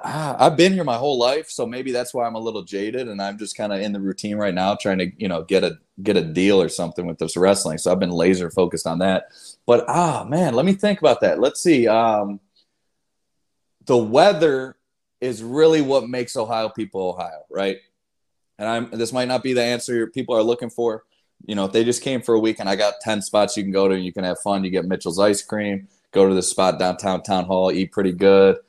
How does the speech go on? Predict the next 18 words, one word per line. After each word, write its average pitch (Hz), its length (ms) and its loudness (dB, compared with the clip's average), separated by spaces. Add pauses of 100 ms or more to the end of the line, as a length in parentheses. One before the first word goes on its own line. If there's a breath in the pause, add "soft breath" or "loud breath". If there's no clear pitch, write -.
(180)
check 104 260 2
out, 95 320 4
you 101 80 -6
know, 85 180 -4
the 80 360 -4 (840)
Rock 98 280 -2
and 101 80 -8
Roll 98 160 0
Hall 95 220 0
of - 80 -6
Fame, 101 480 -6
check 90 220 -4
out 85 100 -2
a - 20 -4
Browns 98 480 -2
game, 95 440 -4
Guardians 92 520 2
game, 92 440 -4